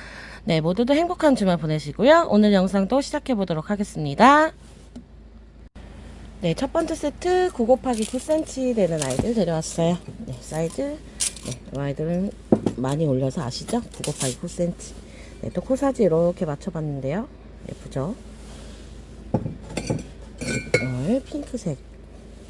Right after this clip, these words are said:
핑크랑 이렇게 투톤이에요. 약간 보랏빛 돌아요.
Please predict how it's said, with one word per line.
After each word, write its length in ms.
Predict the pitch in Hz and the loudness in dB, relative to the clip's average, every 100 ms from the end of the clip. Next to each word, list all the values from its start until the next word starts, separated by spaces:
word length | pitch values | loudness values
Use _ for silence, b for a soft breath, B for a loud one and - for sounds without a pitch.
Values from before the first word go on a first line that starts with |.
| - | -4
핑크랑 640 | 233 214 208 226 262 254 | -2 2 2 4 2 0
이렇게 180 | 196 - | -2 -6
투톤이에요. 540 | - - 262 208 143 | -12 -4 0 2 2
약간 280 | 123 - 190 B B B B B - | -2 -2 -4 B B B B B -2
보랏빛 400 | 175 202 196 156 | 2 4 2 -4
돌아요. 400 | - 117 120 160 | -6 -4 -2 -4